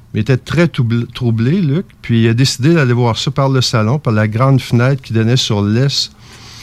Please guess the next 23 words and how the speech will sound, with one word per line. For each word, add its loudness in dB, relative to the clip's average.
euh, -2
du -10
site, -2
là. -4
Puis 2
il -
était 0
très 2
surpris -2
de 0
voir 2
que -6
la 2
sa-, -2
la, 2
la 0
sphère -2
de -2
l'autre 0
côté 0
du -2
lac 0
disparaissait -2